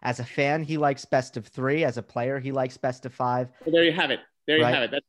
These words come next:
Speaker 2: quintessential tennis player thinking. It's like, Murray's very proud of the fact, and this is a guy who's, uh,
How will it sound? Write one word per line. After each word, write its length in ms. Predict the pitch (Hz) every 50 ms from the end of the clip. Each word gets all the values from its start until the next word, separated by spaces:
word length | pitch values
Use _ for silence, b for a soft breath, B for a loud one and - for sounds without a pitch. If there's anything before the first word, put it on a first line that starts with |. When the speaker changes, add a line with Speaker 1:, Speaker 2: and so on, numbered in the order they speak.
| _
Speaker 2:
quintessential 520 | - 170 160 - - - 165 156 - 156 139
tennis 280 | - 156 147 143 139
player 180 | - 147 143 135
thinking. 300 | 139 - 139 135 - 131
It's 120 | 120 - -
like, 200 | 135 123 123 - _ _ _ _ _ _ 131
Murray's 320 | 135 143 156 160 151 135
very 280 | 139 143 143 143 143 143
proud 320 | - - 147 139 139 139
of 20 |
the 60 | 135 131
fact, 360 | - 135 123 120 120 - - - _ _ _ _ -
and 80 | 117
this 80 | 123 120
is 60 | -
a 40 | 135
guy 200 | 135 127 127 123
who's, 360 | 131 131 123 - - - - - _ _ _ _ _ _
uh, 260 | - 107 110 104 90